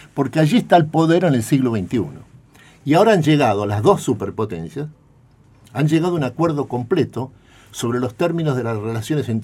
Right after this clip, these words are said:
entre, entre ellas dos, sobre la premisa de la aceptación de parte de China de la supremacía estratégica de los Estados Unidos.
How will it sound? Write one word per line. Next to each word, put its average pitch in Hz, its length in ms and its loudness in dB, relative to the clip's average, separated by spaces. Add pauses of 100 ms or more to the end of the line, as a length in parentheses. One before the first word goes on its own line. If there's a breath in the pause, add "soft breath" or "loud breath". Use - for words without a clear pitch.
entre, 107 400 -6
entre 123 220 -2
ellas 113 140 -2
dos, 87 360 -8 (640 soft breath)
sobre 156 380 2
la 151 160 2
premisa 175 580 0 (500 soft breath)
de 120 160 0
la 123 80 -2
aceptación 131 720 -2
de 113 100 -2
parte 151 320 -2
de 151 160 2
China 185 300 -4
de 135 80 -2
la 117 100 -4
supremacía 120 640 -4
estratégica 131 640 -6
de 101 80 -4
los 95 180 -8
Estados 98 460 -6
Unidos. 76 300 -12